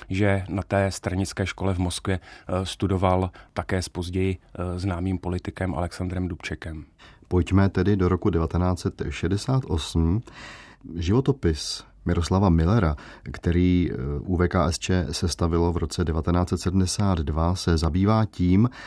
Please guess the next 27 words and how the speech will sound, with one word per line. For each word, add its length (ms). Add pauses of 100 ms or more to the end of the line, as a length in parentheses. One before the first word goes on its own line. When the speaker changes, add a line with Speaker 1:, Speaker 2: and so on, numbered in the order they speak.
(140)
Speaker 2:
nakolik 420
Miroslav 480
Miller 320
zůstal 720 (220)
právě 400
v 60
tom 240 (140)
kritickém 640
roce 240
šedesát 440
osm 300 (240)
věrný 720
linii 580
strany 420
nebo 200
tomu, 580
co 160
se 140
tehdy 300
za 240
linii 520
strany 460
považovalo. 720
Pojďme 280
si 120
to 100
poslechnout. 640